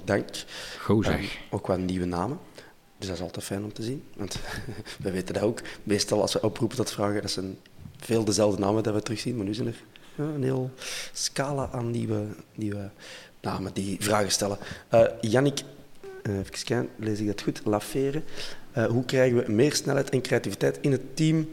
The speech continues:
Speaker 1: Zijn er versterkingen nodig daarvoor? Of is het eerder een kwestie van speelstijl aanpassen? Ziggy,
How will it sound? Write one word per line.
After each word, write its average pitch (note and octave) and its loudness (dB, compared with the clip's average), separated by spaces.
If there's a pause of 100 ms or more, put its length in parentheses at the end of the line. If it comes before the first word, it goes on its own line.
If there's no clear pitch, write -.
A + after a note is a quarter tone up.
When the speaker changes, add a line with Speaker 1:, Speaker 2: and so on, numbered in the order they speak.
(260)
Speaker 1:
Zijn - -4
er F#2 0
versterkingen D#3 2
nodig D3 4
daarvoor? C3+ 0 (220)
Of G2+ 0
is G2 -2
het F#2+ -6
eerder G2 -6 (400)
een G2 -4
kwestie - -6
van F#2 -6
speelstijl C#3 0
aanpassen? A2 2 (1400)
Ziggy, F#2+ -4